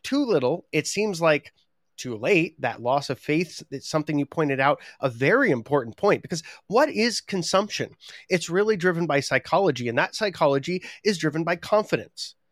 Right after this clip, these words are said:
And any objective measure is telling us that Chinese consumers are simply not confident. If we're voting with our money, they're telling the world that, eh, they're not ready yet. So what do you think it's gonna take? Do you think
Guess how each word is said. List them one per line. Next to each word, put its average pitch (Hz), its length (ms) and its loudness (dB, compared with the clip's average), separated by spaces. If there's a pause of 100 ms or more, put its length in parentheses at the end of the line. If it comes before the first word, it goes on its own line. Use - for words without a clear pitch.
(240)
And 175 180 4
any 226 260 4
objective 165 560 0
measure 156 480 2
is 170 140 -4
telling 170 340 4
us 160 180 2
that 156 200 -2
Chinese 196 400 0
consumers 165 600 -2
are 139 80 -2
simply 208 380 -4
not 123 480 0
confident. 135 540 -2
If 110 100 -14
we're 151 140 2 (260)
voting 190 360 4
with 175 180 2
our 143 100 6
money, 139 420 2 (300)
they're 185 180 4
telling 208 380 2
the 165 100 4
world 185 420 4
that, 202 220 2
eh, 240 180 -2 (520)
they're 269 160 4
not 277 260 2
ready 233 240 0
yet. 139 260 -10 (760)
So 254 320 0 (180)
what 262 220 2
do 440 60 0
you 453 120 6
think 277 300 -2
it's - 180 -6
gonna 196 320 0 (140)
take? 131 420 -2
Do 240 140 0
you 330 180 6
think - 380 0